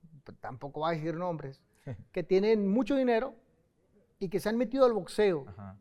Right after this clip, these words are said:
Speaker 1: para sentir es-,
Speaker 2: Para sentir eso.
Speaker 1: esa, e-, esa importancia, ser alguien, ¿sabes?
Speaker 2: Ajá.
Speaker 1: O sea, eh, ser la inspiración o ser algo que
Speaker 2: Sí.
Speaker 1: te aplaudan.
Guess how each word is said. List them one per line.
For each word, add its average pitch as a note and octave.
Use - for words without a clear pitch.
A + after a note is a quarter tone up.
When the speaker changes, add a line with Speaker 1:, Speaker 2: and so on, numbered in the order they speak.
Speaker 1:
para D3+
sentir E3
es-, G3+
Speaker 2:
Para A2
sentir C3+
eso. F#3+
Speaker 1:
esa, F#3
e-, G#3+
esa G3+
importancia, F#3+
ser G#3+
alguien, F#3
¿sabes? G3
Speaker 2:
Ajá. -
Speaker 1:
O -
sea, F#3
eh, G3+
ser G#3
la A3+
inspiración G3+
o D#3+
ser G3
algo F#3
que F3
Speaker 2:
Sí. G#2
Speaker 1:
te C3
aplaudan. F3+